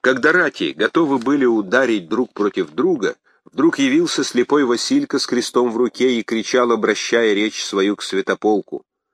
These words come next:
«Вот крест, который ты целовал перед тем, как отнять у меня зрение. Теперь ты хочешь отнять у меня душу. Этот честный крест рассудит нас». Произошла жестокая битва,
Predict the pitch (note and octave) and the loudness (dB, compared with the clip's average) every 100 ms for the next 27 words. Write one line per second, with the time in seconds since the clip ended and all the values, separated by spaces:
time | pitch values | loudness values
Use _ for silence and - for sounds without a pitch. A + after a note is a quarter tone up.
0 | _ _ _ _ _ - A2 F3 - - | _ _ _ _ _ -2 2 2 0 2
1 | D3 F3 - - D#3+ - E3 D3+ D3+ C#3 | 2 2 -2 -2 0 2 2 2 0 -2
2 | - C#3+ C#3 D3+ C#3 C3 C3 - - C#3+ | 0 2 2 2 0 0 0 -2 -2 0
3 | C#3+ - C3 C3 B2+ A#2+ C3 B2 A#2 A2+ | 0 0 0 2 -2 0 0 0 0 0
4 | A2+ F#2+ G#2 A#2+ A2+ G2 E2 - _ _ | 0 0 2 2 2 0 -2 -6 _ _
5 | _ - A#2+ C#3 C#3 C3 - C3+ C3 - | _ -6 0 2 2 0 0 0 0 -2
6 | B2 A#2+ C3 B2+ A#2 A#2 A2 F#2 E3+ - | -2 0 -2 0 0 2 0 2 0 -2
7 | G2 - _ _ _ _ _ _ _ F3+ | -6 -10 _ _ _ _ _ _ _ 0
8 | D3+ C#3+ - - C#3+ C3+ C3 B2+ A2 C3 | 2 0 -2 -2 0 0 -2 -2 0 0
9 | - - G#2 G#2+ - B2 G#2 F#2+ E2+ D#2 | 0 -4 -4 -2 -4 -2 -2 -4 -6 -6
10 | - - - _ _ _ _ _ _ _ | -6 -10 -14 _ _ _ _ _ _ _
11 | _ _ _ _ _ _ _ _ _ _ | _ _ _ _ _ _ _ _ _ _
12 | _ _ _ - G#2+ B2 A#2+ - C#3+ A2+ | _ _ _ -6 0 2 0 0 0 0
13 | G#2+ - G#2 F2+ F#2 A#2+ E3 D3+ D3+ | -4 -2 -2 -2 -4 -2 -4 -2 -4